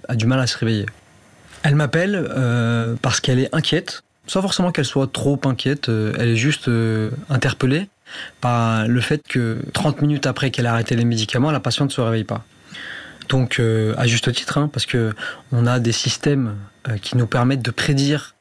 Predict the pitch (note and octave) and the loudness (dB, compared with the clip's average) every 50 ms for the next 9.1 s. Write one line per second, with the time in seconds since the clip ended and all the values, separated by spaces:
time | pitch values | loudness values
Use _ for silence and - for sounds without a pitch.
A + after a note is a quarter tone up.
0 | - - A#2+ A#2+ C3 C3+ C3+ C#3 C3+ C3 B2+ A#2+ - D3 C3+ A#2+ A#2 - - B2+ | -6 -2 0 2 2 4 4 4 2 2 0 0 0 0 0 0 0 -2 0 0
1 | A#2+ B2+ B2+ - B2 A2+ A2+ G#2+ - A#2 A#2 A2+ C3 F3+ C4 - - - - - | 0 0 0 2 0 0 0 0 0 0 2 2 2 0 -2 -4 -12 -18 -16 -16
2 | - - - - - A#2 A2+ G2+ - - - - C#3 A#2+ - - D#3 C#3+ C3 A#2+ | -16 -14 -6 -2 0 2 2 0 -2 -6 -6 -2 -2 0 2 2 2 2 2 2
3 | B2 C#3 D#3+ F#3 G#3 A3 A#3 G3 E3+ - - - A2+ G#2+ G#2 G#2 G#2 G#2 G#2 G#2 | 0 0 0 0 -2 -4 -6 -10 -14 -12 -6 -4 -2 0 0 0 0 0 0 0
4 | G2+ G2+ G#2 G#2 A#2 A2+ - - - C3 B2 C3 B2 - - G#2+ - - B2 A2 | 0 0 0 0 -2 -2 -2 0 2 2 2 2 2 0 0 -2 -2 -2 -2 -2
5 | - - A2+ G#2+ A2 A#2 C3+ D#3 F#3+ F#3+ - - - - - - - B2+ A2+ A2+ | 0 0 2 2 2 2 2 0 0 -4 -6 -12 -18 -20 -14 -8 -4 0 0 0
6 | G#2+ - C3 A#2+ - - A#2 - C3+ C3 - - A#2+ G#2+ A2+ B2+ D3+ C#3 B2+ - | 2 2 0 0 0 0 0 0 0 0 0 0 0 2 2 2 2 0 0 -2
7 | - A#2 - - C#3 B2+ A#2+ B2 A2+ G2+ F#2+ - - - _ _ _ - G#2+ A#2 | -2 -2 0 0 0 2 2 0 0 0 -2 -6 -12 -16 _ _ _ -4 -2 -2
8 | G#2+ - - B2 A#2 A2+ - - A2+ - - C3 B2 B2 B2 B2+ B2+ C3 C3 B2+ | -2 0 0 0 0 0 -2 -4 -4 -2 0 2 2 4 4 2 2 2 2 0
9 | A#2 | -2